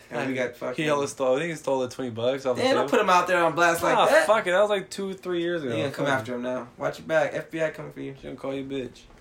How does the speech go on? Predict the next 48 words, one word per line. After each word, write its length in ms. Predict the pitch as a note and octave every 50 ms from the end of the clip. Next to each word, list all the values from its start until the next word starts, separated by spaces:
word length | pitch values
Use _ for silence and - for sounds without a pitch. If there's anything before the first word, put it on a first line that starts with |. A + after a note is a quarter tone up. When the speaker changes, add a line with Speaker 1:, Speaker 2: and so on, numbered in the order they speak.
| - - -
Speaker 1:
She 180 | C#3+ C#3+ E3+ F3
gonna 120 | D#3+ D3+
call 160 | D#3 D3+ D3
you 120 | D3 D3+ D3+
a 40 | -
bitch. 360 | - C3+ B2 B2 A#2+ - -
Yeah, 160 | - F3+ D#3+
she, 140 | D3 - -
I've 220 | - F3 A3 F#3+ E3+
never 260 | E3 E3+ E3+ F#3 F#3
seen 240 | F3 - F#3 F3+ E3+
a 60 | E3+
bartender 400 | D#3+ D3+ D3+ D#3 D3+ C#3+ C#3+ C3+
get 160 | C3+ C3 A#2
drunk 260 | A2+ - B2+ C#3 C3+ C3+
like 140 | A2+ G#2
that 120 | - A#2 A#2
Speaker 2:
Yeah, 40 | A2
me 40 | G2+
Speaker 1:
before. 160 | G2+ G#2 G#2+
Speaker 2:
neither. 180 | G#2+ A2 A2+ G#2+
Speaker 1:
She 100 | G#2 E3+
Speaker 2:
She 40 | F#3+
Speaker 1:
was 80 | C#3+ C#3
Speaker 2:
was 140 | C3 - -
Speaker 1:
drunk. 220 | - D3 C#3+ -
Speaker 2:
fucked 320 | G#2 G#2 G#2 G#2 G#2 -
Speaker 1:
She 80 | - -
took 120 | G3+ A3+
a 40 | G3
Speaker 2:
up. 60 | F3+ -
Speaker 1:
fucking 320 | - G#3 F#3+ F3+ D#3+ C#3+
nap 260 | D3+ E3 E3 E3 -
at 100 | C#3 C#3
the 60 | C3+ B2
bar. 400 | A#2 C3+ C#3 D#3 D#3+ C3 A#2 A2+
She 120 | A#2+ D#3
was 100 | D3+ C#3+
like, 100 | B2+ B2
"I'm 80 | - C3+
Speaker 2:
Yeah. 40 | C#3+
Speaker 1:
just 120 | - - C#3
gonna 100 | B2+ B2
lay 160 | B2+ B2+ B2+
here 120 | B2+ B2 A#2+
a 60 | A#2
little 140 | A#2 A2+ A2+
bit." 300 | A2+ A2+ A2+ A2 -